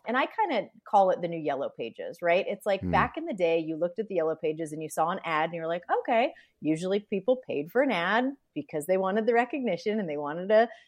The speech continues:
Speaker 1: to be seen versus just a little line item. And it's the same thing with social. I mean, it's, it's the new yellow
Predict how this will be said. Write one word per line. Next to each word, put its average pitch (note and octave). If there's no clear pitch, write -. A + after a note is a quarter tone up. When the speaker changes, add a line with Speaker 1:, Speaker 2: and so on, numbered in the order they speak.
Speaker 1:
to C4
be C#4
seen A3
versus F3
just -
a G#3
little A3
line A#3+
item. E3
And C4+
it's F#4
the A4+
same G4
thing G4
with F#4+
social. G2
I G3
mean, G3
it's, -
it's -
the F#4+
new F4
yellow D#4